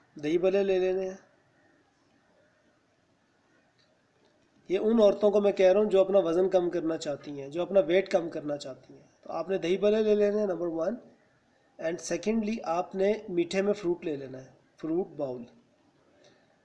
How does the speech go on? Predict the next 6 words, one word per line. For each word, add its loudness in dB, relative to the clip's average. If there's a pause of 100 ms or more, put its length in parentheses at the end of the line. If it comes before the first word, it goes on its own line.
(200)
मतलब -4 (260)
fruit 0
को 0
छोटा 2
छोटा 0
काट -4